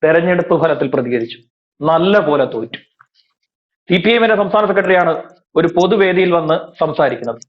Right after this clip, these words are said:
പൊതുവേദിയിൽ സംസാരിച്ചോട്ടെ അദ്ദേഹം, പക്ഷേ പാർട്ടി ഈ തോൽവി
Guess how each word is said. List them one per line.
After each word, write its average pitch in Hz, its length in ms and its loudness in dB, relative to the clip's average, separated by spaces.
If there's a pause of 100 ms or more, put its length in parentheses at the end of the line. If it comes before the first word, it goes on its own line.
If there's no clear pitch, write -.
പൊതുവേദിയിൽ 190 440 2
സംസാരിച്ചോട്ടെ 196 600 2
അദ്ദേഹം, 147 380 -2 (500)
പക്ഷേ 202 520 -2 (280)
പാർട്ടി 214 400 2
ഈ 220 360 0
തോൽവി 196 540 2